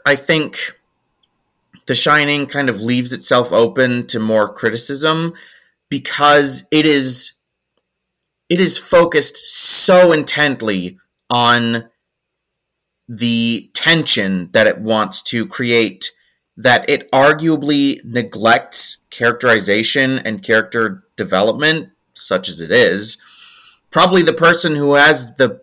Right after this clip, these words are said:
most characterization is Jack. He's probably the one that we spend the most time with. And Jack Nicholson does a fantastic job.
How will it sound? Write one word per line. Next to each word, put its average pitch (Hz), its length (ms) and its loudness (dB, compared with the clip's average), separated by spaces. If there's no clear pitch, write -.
most 147 480 2
characterization 131 1000 2
is 117 220 -2
Jack. - 640 0
He's 127 240 -6
probably 143 360 2
the 120 100 -4
one 123 300 0
that 104 140 2
we 113 340 -2
spend 139 380 0
the 131 40 -2
most 117 300 0
time 156 320 2
with. 101 340 -2
And 110 120 -12
Jack 185 240 4
Nicholson 165 520 2
does 127 180 2
a 117 40 -8
fantastic 131 720 0
job. 120 480 4